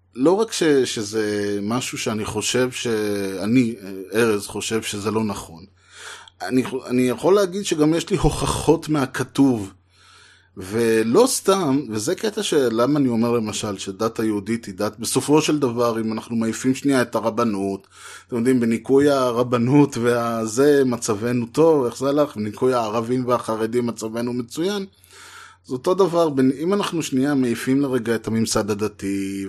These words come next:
ואת כל הזה, וכל ה-, אה, המשגיחי כשרות למיניהם, ואת כל הישיבות, וכל זה, אנחנו נשארים שנייה עם מה שנקרא מחשבת ישראל, עם זה. יש פה כמה דבר-, יש, אתה רואה שיש פה סך הכל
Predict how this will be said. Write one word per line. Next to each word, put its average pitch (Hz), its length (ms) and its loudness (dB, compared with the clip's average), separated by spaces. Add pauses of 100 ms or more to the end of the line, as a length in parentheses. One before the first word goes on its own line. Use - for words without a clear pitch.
ואת 101 300 -6
כל 113 240 -2
הזה, 101 680 -4 (100)
וכל 120 360 -2
ה-, 113 280 -2 (640)
אה, 95 840 -2
המשגיחי 110 760 -2
כשרות 117 560 -2
למיניהם, 110 1080 -2
ואת 104 300 -2
כל 117 320 0
הישיבות, 113 1400 0
וכל 113 260 -4
זה, 117 160 -6 (420)
אנחנו 175 200 -2
נשארים 311 320 2
שנייה 233 320 0
עם 175 140 0
מה 170 80 -2
שנקרא 156 480 -2
מחשבת 123 520 2
ישראל, 107 580 0
עם 101 200 -4
זה. 101 220 -6
יש 165 140 -4
פה - 140 -20
כמה 262 220 0
דבר-, 226 240 -8
יש, 190 240 -2 (360)
אתה - 80 -6
רואה 190 140 2
שיש 214 220 0
פה 214 120 -6
סך - 240 0
הכל 196 340 6